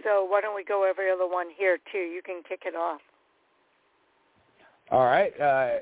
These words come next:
Speaker 2: it's a good thing to have a lot in, and that's the Confluence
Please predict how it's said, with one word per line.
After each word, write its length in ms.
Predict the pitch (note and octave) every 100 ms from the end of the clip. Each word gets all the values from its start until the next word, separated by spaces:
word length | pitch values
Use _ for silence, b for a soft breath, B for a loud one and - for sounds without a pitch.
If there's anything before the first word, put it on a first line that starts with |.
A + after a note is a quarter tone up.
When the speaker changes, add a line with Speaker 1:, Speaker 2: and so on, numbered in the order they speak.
| -
Speaker 2:
it's 200 | B2+ A2
a 40 |
good 320 | A#2 D3 G#3
thing 220 | G#3 G#3+ F#3+
to 80 | F3+
have 220 | F3 D#3+
a 60 |
lot 320 | D#3 E3+ E3 C3
in, 400 | F3+ F3+ C#3+ C3
and 140 | C3+
that's 180 | C#3 C3+ C#3
the 100 | A#2+ - -
Confluence 720 | D3+ F#3 G3+ - G3+ G#3 E3